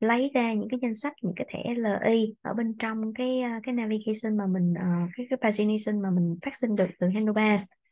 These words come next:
và sẽ thêm cho nó những cái thuộc tính như là page item và những cái thẻ link A và page link. Thì mình, chúng ta sẽ đặt một cái I D cho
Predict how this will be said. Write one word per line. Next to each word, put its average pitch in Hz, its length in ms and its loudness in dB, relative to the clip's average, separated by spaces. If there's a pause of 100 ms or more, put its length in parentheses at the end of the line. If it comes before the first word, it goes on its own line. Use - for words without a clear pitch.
(140)
và 180 100 -2
sẽ - 180 0
thêm 220 240 0
cho 220 80 -2
nó 233 180 -4
những 254 160 -2
cái 247 160 -6
thuộc - 160 -10
tính 220 220 -2
như 269 100 -2
là 226 100 -2
page 214 400 -4
item 208 380 2
và 185 80 2
những 175 140 0
cái - 200 -10
thẻ - 260 -8
link 214 280 -2
A 214 220 0 (120)
và 180 80 -4 (180)
page 214 220 -2
link. 214 260 4 (560)
Thì 190 80 -8
mình, 180 320 -2
chúng 202 120 -4
ta 214 120 -4
sẽ 190 140 -6
đặt 180 180 -6
một 180 120 -2
cái 233 120 -8
I 214 140 -4
D 202 360 -4
cho 208 60 -6